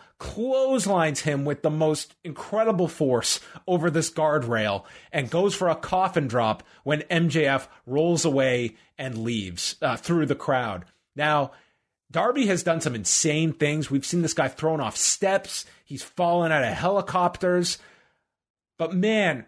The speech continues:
sprinting down this aisle where any one of these folks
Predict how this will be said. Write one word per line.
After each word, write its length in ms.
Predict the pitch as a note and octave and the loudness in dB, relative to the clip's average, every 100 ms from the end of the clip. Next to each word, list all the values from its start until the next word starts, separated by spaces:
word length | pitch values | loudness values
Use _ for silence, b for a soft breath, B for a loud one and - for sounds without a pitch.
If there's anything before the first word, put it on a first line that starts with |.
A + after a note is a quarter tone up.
| _ | _
sprinting 800 | - - - - G3 C4 C#4 D4+ | -8 -6 -6 -4 0 0 0 0
down 260 | A#3 F#3+ G3+ | 2 2 2
this 180 | G3 F3+ | 0 0
aisle 520 | E3 D#3 D3+ B2 A2+ | 0 2 2 0 0
where 220 | D3 D#3 | 0 0
any 240 | - G#3 B3+ | -2 0 2
one 220 | F#3+ F3+ | 2 2
of 120 | E3+ | 2
these 220 | C3 C3+ | 2 0
folks 540 | - C3 A2+ - - | 0 -2 -2 -4 -8